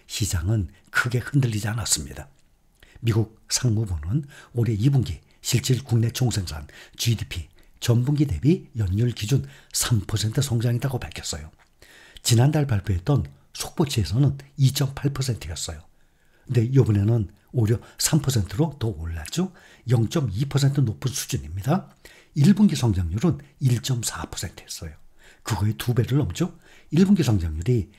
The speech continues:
일점사 퍼센트 였는데 이번에는 삼 퍼센트니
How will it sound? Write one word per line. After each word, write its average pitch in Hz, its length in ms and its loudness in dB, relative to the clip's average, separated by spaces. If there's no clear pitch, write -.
일점사 110 720 -2
퍼센트 - 360 -10
였는데 76 360 -12
이번에는 101 420 2
삼 - 220 0
퍼센트니 120 580 -2